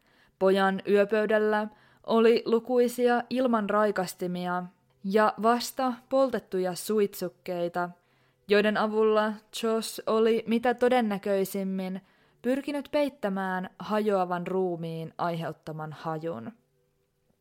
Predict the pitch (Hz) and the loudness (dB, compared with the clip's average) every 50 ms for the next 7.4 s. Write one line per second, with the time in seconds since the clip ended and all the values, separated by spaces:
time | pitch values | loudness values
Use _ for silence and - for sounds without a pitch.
0 | _ _ _ _ _ - 180 180 185 185 190 190 196 196 196 190 - - - 196 | _ _ _ _ _ -10 -6 -4 -2 0 2 4 4 2 2 0 -2 -2 0 0
1 | 202 202 202 202 214 208 208 202 220 208 - - 226 208 214 214 220 214 214 226 | 0 0 0 0 0 0 0 0 -2 -4 -6 -6 -6 -4 -2 -2 -2 -2 -2 -4
2 | 226 208 - _ _ 220 220 226 226 - - - - 240 247 247 247 254 240 240 | -6 -8 -10 _ _ 0 2 2 2 2 0 0 2 4 4 4 2 -2 -4 -2
3 | - 240 233 226 226 220 220 247 247 247 240 - - 202 196 190 190 190 190 190 | -2 -2 0 0 0 0 0 0 -2 -2 -2 -6 -4 -2 -2 0 0 0 0 -2
4 | 196 196 - _ _ _ _ _ _ _ - 202 202 202 190 196 190 190 190 190 | -2 -6 -10 _ _ _ _ _ _ _ -2 2 2 2 2 2 2 0 0 -2
5 | 190 190 190 - _ _ _ _ _ _ _ _ - 226 240 262 262 269 269 247 | -2 -4 -6 -10 _ _ _ _ _ _ _ _ 2 2 4 4 4 2 2 0
6 | - - 233 247 254 233 254 254 254 240 240 240 240 233 240 247 240 226 220 208 | 0 0 0 2 2 2 2 2 0 0 -2 -2 -4 -2 0 2 2 2 0 -2
7 | 196 196 196 185 - - - | -4 -6 -8 -10 -8 -8 -8